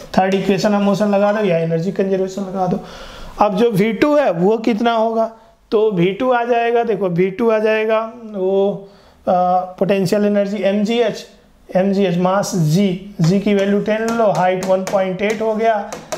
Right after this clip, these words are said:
और that is V two का square। ठीक है, तो वी टू का square, आ, म-, जी और टू से multiply भी तो होगा भाई, टू से multiply भी तो होगा,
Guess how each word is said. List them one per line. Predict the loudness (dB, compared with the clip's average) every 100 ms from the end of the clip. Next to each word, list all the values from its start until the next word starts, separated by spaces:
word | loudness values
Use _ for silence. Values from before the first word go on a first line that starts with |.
| -4
और | 0
that | 2 0 0
is | 0 2
V | 0 0
two | -2
का | -2 -2 -4
square। | -4 -2 0 -2 -8 -16 -12 -2
ठीक | 0
है, | 0 0
तो | 2
वी | 4
टू | 2
का | 2 0
square, | 0 0 2 2 0 -8 -18 -20 -20 -20 -20 -14 -2
आ, | 0 2 0 -2 -10 -20 -20 -20 -16 0
म-, | 2 4 4 4
जी | 2 2 2
और | 0 0
टू | 0 0
से | 2
multiply | 2 0 0 0 2
भी | 0
तो | 0
होगा | 0 0
भाई, | 0 -2 -10 -20 -20 -20 -20 -20 -20 -8
टू | -2 0
से | 2
multiply | 2 0 0 0
भी | 0
तो | 0
होगा, | -2 -2